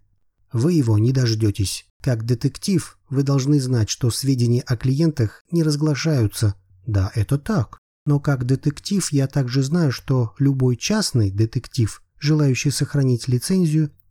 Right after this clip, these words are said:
просто обязан сотрудничать с полицией». «Вы не полиция». «Я нет. Это дело ведет следователь Наполеонов. И вы проинформируете его обо мне». «Естественно»,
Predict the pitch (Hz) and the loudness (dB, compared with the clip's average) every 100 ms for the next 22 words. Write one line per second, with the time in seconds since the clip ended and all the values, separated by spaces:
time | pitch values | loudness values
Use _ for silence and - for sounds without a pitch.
0 | - 139 120 - 139 - 117 151 190 175 | -6 -4 -2 -4 -6 -4 0 0 0 0
1 | 127 127 117 120 127 - 120 - - 104 | 0 -2 0 -2 -2 -4 -6 -6 -2 0
2 | 98 - 104 101 _ _ _ _ _ 117 | 0 0 -2 -2 _ _ _ _ _ -2
3 | 123 131 143 139 117 - 104 95 - _ | 0 0 0 2 2 0 -2 -2 -4 _
4 | _ _ _ 131 135 214 165 170 - _ | _ _ _ -2 -2 0 -2 -4 -14 _
5 | _ - 151 156 202 196 156 151 170 - | _ -4 -2 0 0 0 0 0 -2 -6
6 | - - 165 165 156 156 156 151 147 156 | -20 -6 -2 0 0 0 2 2 2 2
7 | 156 117 104 - - _ _ - 117 107 | 2 2 2 -2 -12 _ _ -2 0 2
8 | 107 170 190 156 151 131 139 123 139 151 | 2 2 0 2 2 2 0 2 2 4
9 | 147 143 - 135 117 110 123 - 123 120 | 4 2 0 0 2 2 0 -2 -2 0
10 | 120 117 107 101 95 _ _ _ _ 127 | 2 4 4 2 0 _ _ _ _ -2
11 | 127 - - 190 - 120 107 | -2 -2 -2 -2 0 0 2